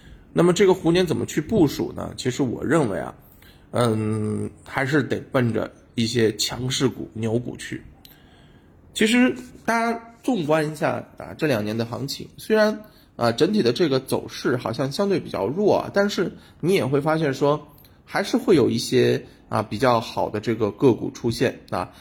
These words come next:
也有一些啊，这个翻倍的这个个股出现。那其实说实话啊，嗯，在这几天呢，我特别去梳理了一下啊，这一两年的啊，二零年、二一年的那些个股的上涨情况，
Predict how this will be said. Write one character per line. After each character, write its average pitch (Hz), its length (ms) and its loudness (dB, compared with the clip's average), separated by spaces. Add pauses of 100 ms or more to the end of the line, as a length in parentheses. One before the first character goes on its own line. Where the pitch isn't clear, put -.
(120)
也 143 160 4
有 127 160 6
一 120 80 2
些 117 540 2
啊， 110 120 -4
这 113 140 -6
个 104 120 0
翻 156 280 0
倍 139 140 4
的 98 100 -2
这 98 180 -2
个 95 60 -8
个 107 220 -4
股 - 160 -14
出 - 180 -10
现。 - 240 -4 (540)
那 180 80 4
其 214 160 4
实 202 340 6 (220)
说 214 180 4
实 151 160 2
话 175 200 4
啊， 98 280 -2 (440)
嗯， 123 340 4
在 127 840 4 (480)
这 180 160 6
几 139 140 0
天 131 260 2
呢， 110 220 0 (120)
我 - 120 -6
特 - 160 -2
别 123 100 4
去 123 160 -2
梳 220 280 -4
理 226 160 0
了 65 100 -6
一 - 80 -6
下 98 320 -4 (400)
啊， 90 260 -8
这 120 200 4 (120)
一 135 80 0
两 107 300 2
年 98 240 -6
的 107 240 0
啊， 104 120 -4 (100)
二 135 160 2
零 120 160 0
年、 117 160 0
二 135 180 0
一 139 80 -2
年 113 260 0
的 107 220 -2 (160)
那 - 140 -4
些 120 180 -2
个 131 160 4
股 - 140 -2
的 - 80 -8
上 117 180 0
涨 82 140 -6
情 - 180 -8
况， - 280 -2